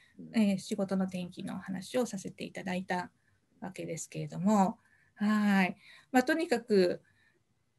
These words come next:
Speaker 2: そうですね。まあ、プライベートで、あの、あんまり良くないことですけど、なんていうか、あの、命の危機に、こ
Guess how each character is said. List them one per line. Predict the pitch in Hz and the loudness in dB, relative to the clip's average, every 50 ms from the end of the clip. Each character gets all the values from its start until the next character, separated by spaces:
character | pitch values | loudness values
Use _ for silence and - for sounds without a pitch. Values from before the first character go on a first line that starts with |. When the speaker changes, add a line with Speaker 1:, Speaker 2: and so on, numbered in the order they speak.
| _ _ _ _ _ _ _ _ | _ _ _ _ _ _ _ _
Speaker 2:
そ | - - - 269 | -8 -2 2 2
う | |
で | 226 202 | 2 2
す | - 196 | 2 2
ね。 | 185 180 165 - - - _ _ _ _ _ _ _ | 2 2 0 -2 -6 -12 _ _ _ _ _ _ _
ま | - 262 247 | 2 2 2
あ、 | |
プ | 254 - | 2 2
ラ | 269 359 392 | 4 6 6
イ | 392 | 8
ベ | 381 403 415 | 8 8 6
ー | 392 | 6
ト | 294 226 | 6 6
で、 | 208 196 180 - - - - - - - _ _ _ _ _ - | 6 6 6 4 2 -4 -12 -20 -20 -20 _ _ _ _ _ 2
あ | 240 226 | 4 6
の、 | 220 220 214 208 202 - | 6 6 4 4 4 4
あ | 277 | 4
ん | 339 | 6
ま | 403 359 | 8 8
り | 330 320 | 10 10
良 | 403 427 | 8 8
く | - 311 | 6 6
な | 339 370 | 6 6
い | 349 339 | 6 6
こ | - - | 6 8
と | 262 226 | 8 6
で | 202 202 | 6 4
す | 208 - | 2 2
け | - 196 185 | 0 0 4
ど、 | 214 226 208 190 185 - - _ _ _ _ _ _ _ _ | 6 6 8 6 6 4 0 _ _ _ _ _ _ _ _
な | - 214 208 | -2 0 0
ん | 202 | 0
て | 202 202 | 0 -2
い | 190 | -2
う | 185 | -2
か、 | - 175 170 170 - - - _ _ _ _ _ _ _ _ _ | -4 -4 -6 -6 -6 -8 -10 _ _ _ _ _ _ _ _ _
あ | - 202 196 | 0 2 4
の、 | 196 190 185 175 175 175 170 156 160 160 - - _ | 4 4 2 0 -4 -4 -6 -6 -6 -6 -8 -2 _
命 | 294 415 480 392 - - 226 | 6 8 8 8 8 8 6
の | 208 196 | 4 4
危 | 190 254 214 | 2 0 0
機 | - 190 | 2 2
に、 | 170 160 156 - - - - - - _ _ _ _ _ _ | 0 0 -2 -4 -6 -10 -18 -20 -20 _ _ _ _ _ _
こ | 196 165 160 - - 190 | -2 -2 -2 -2 -4 -6